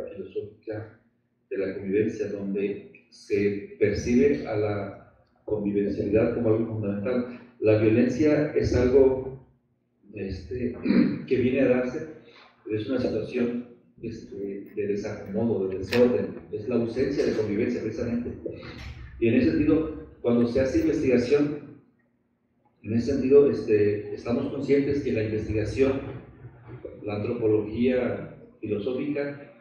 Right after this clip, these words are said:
este, intenta manejar un objeto dinámico que está transformándose. Por ejemplo, este, eh, y bueno, criticamos mucho los, a la sociología, las ciencias sociales.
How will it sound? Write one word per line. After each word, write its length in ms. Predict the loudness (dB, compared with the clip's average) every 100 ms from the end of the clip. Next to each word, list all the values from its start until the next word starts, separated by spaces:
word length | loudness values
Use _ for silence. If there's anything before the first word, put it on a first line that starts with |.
| _ _ _ -8
este, 640 | -6 0 2 2 0 -4
intenta 1120 | -4 -2 0 2 2 2 0 0 -4 -12 -18 -20 _ _ -20 -20 _
manejar 720 | -2 0 0 0 2 2 2 -2
un 80 | -2
objeto 400 | -2 0 -2 0
dinámico 600 | 2 2 2 0 -2 -4
que 80 | -4
está 480 | -6 -4 -4 -4 -6
transformándose. 1200 | -4 -2 -4 -4 -4 -2 0 2 2 0 -6 -12 -16 -20 -20 _ _ _ _ _ _ _ _ -20 -20 _
Por 140 | -8 -4
ejemplo, 500 | -2 -2 -4 -6 -10 -20 _ _ _
este, 920 | -20 -20 -6 2 4 4 2 -2 -10 -20 _ _ _ _ -6
eh, 360 | -4 -2 -4 -6 -12 -10
y 140 | -2 4
bueno, 400 | 6 4 -2 0
criticamos 540 | 0 2 4 4 2
mucho 340 | 0 2 4 4
los, 520 | 4 0 -8 -14 -16 -14
a 160 | -8 -4
la 200 | -4 -4
sociología, 680 | -4 0 0 0 -2 -2
las 140 | -2 -2
ciencias 260 | -4 -4
sociales. 500 | 0 4 4 2 -2